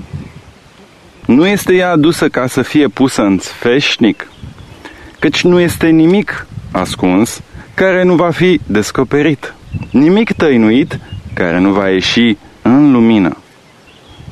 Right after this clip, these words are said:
Dacă are cineva urechi de auzit, să audă. El le-a mai zis:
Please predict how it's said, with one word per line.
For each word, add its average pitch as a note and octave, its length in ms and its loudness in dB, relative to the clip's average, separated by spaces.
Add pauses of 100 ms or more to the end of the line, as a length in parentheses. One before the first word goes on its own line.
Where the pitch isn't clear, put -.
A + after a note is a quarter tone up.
(1160)
Dacă F3+ 280 -2
are B3+ 200 0
cineva D3+ 400 0
urechi B2+ 500 0
de G#2+ 100 0
auzit, G2+ 640 0 (500)
să - 180 -10
audă. F2 460 -2 (1000)
El C3+ 180 0
le-a D#3 100 0
mai C3+ 200 2
zis: - 320 -6